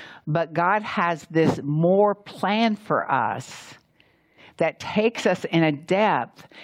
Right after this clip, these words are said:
that we didn't even know was possible for us. I mean, you think about where your journey started with God.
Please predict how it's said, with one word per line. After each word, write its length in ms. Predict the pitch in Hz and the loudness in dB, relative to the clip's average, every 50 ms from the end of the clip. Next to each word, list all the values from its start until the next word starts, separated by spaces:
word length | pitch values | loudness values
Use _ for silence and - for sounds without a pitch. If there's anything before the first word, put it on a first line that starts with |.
| - - - _ | -20 -20 -8 _
that 200 | 170 170 165 165 | 0 0 0 0
we 360 | 180 160 180 202 226 233 233 | 0 2 4 4 4 4 2
didn't 320 | 226 233 220 185 180 165 143 | 2 2 2 2 0 -2 0
even 360 | 175 180 180 165 170 165 160 | 2 2 2 2 2 2 2
know 160 | 156 156 151 | 2 2 2
was 220 | 139 139 143 127 - | 2 0 -2 -2 -2
possible 540 | - - 151 127 117 - - 120 101 110 | -4 -2 -2 -2 -2 -4 -8 -8 -8 -10
for 320 | 117 - - - 98 - - | -10 -8 -8 -6 -4 -4 -4
us. 320 | - - - - - - - _ _ _ _ _ _ _ _ _ _ _ _ _ _ _ _ _ _ _ _ _ _ - - - - | -6 -8 -12 -14 -16 -18 -20 _ _ _ _ _ _ _ _ _ _ _ _ _ _ _ _ _ _ _ _ _ _ -20 -20 -8 -6
I 120 | 151 165 | -2 0
mean, 180 | 180 185 180 175 | 0 2 2 4
you 160 | 180 214 214 | 4 4 2
think 320 | 202 - 254 254 254 247 | 2 0 0 0 2 0
about 400 | 254 185 180 165 156 160 - - | 0 0 2 0 0 0 -2 -6
where 300 | 170 151 170 185 185 196 | -4 0 2 4 4 4
your 180 | 196 190 196 190 | 2 0 0 -2
journey 380 | 170 - 185 185 180 180 175 | 0 2 2 2 2 0 -2
started 480 | 160 - - - 147 147 160 170 175 185 | -2 -4 -2 2 2 4 2 2 2 0
with 180 | 196 185 190 - | -2 -2 0 -2
God. 460 | 190 180 185 190 196 202 214 214 | -2 0 0 0 0 -2 -2 -6